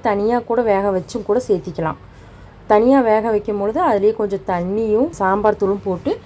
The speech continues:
ஒரு மூணு நாலு விசில் விட்டு எடுத்து அந்த பருப்புல கூட ஆட் பண்ணிக்கலாம். அப்படியும் கூட செய்யலாம். நான் ரெண்டு மெத்தட்லேயும் நான் செஞ்சு காமிச்சிருக்கிறேன். உப்பும் அதிலே போட்டுக்கோங்க. உப்பும் போட்டு நம்ம குக்கரை போட்டு மூடி வச்சிடலாம்.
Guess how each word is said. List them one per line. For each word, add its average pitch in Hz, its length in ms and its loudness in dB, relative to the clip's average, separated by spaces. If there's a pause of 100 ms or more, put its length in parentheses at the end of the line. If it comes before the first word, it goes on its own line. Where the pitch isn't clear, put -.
(400)
ஒரு 220 160 2
மூணு 220 220 4
நாலு 208 220 4
விசில் 220 340 -2
விட்டு 214 220 -4
எடுத்து 196 360 0
அந்த 202 360 0
பருப்புல 196 400 0
கூட 214 160 -2 (720)
ஆட் 196 220 2
பண்ணிக்கலாம். 175 460 0
அப்படியும் 226 460 0
கூட 240 140 2
செய்யலாம். 208 380 0
நான் 202 140 2
ரெண்டு 190 340 2
மெத்தட்லேயும் 254 480 2
நான் 220 120 0
செஞ்சு 190 220 -2
காமிச்சிருக்கிறேன். 175 680 -4 (1080)
உப்பும் 330 340 2
அதிலே 254 260 4
போட்டுக்கோங்க. 208 600 0 (180)
உப்பும் 262 360 -4
போட்டு 220 340 -2
நம்ம 247 260 0
குக்கரை 214 360 -2
போட்டு 196 240 -2
மூடி 208 280 2
வச்சிடலாம். 165 500 -4